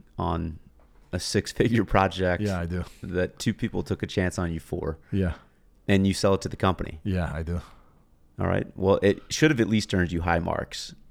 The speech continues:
Speaker 2: It did,
Speaker 1: if nothing
Speaker 2: actually.
Speaker 1: else.
Speaker 2: Yeah, I did. I
Speaker 1: Yeah.
Speaker 2: did. I, I had a very, from that point on, I think I had a very successful career at B C G, and, uh,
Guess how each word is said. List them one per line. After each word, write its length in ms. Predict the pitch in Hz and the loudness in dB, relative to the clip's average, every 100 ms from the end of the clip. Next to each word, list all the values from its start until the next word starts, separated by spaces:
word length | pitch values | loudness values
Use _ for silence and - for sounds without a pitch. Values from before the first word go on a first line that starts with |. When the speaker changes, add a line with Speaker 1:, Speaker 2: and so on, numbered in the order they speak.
| - | -6
Speaker 2:
It 120 | 92 | 0
did, 180 | 95 110 | 2 2
Speaker 1:
if 40 | |
nothing 160 | 95 107 | 2 2
Speaker 2:
actually. 300 | 196 101 90 | 4 4 4
Speaker 1:
else. 160 | 90 - | 0 4
Speaker 2:
Yeah, 160 | 185 | 6
I 120 | 311 | 6
did. 260 | 294 208 262 | 6 4 4
I 20 | |
Speaker 1:
Yeah. 120 | 104 - | 2 6
Speaker 2:
did. 160 | 185 | 6
I, 440 | 135 123 123 127 131 | 6 6 6 6 6
I 20 | |
had 180 | 117 123 | 6 4
a 60 | |
very, 640 | 113 117 120 120 117 120 127 | 6 6 8 8 6 2 -2
from 240 | - 127 | 2 4
that 240 | 131 147 - | 6 6 6
point 240 | 160 135 | 6 8
on, 240 | 120 127 | 6 8
I 180 | 127 117 | 6 4
think 300 | 104 117 107 | 2 0 0
I 60 | 107 | 2
had 140 | 107 | 4
a 280 | 107 104 101 - - - - - | 4 4 2 -4 -20 -20 -20 -6
very 320 | 87 107 117 | 2 6 6
successful 640 | 110 117 - 113 107 - | 4 -2 2 2 4 0
career 400 | 107 117 101 101 | 0 2 4 4
at 120 | 98 87 | 2 0
B 140 | 98 | -2
C 240 | 90 98 | 0 -2
G, 340 | 85 82 92 117 | 0 0 0 2
and, 380 | 101 90 87 85 | 0 0 0 0
uh, 200 | 85 | 0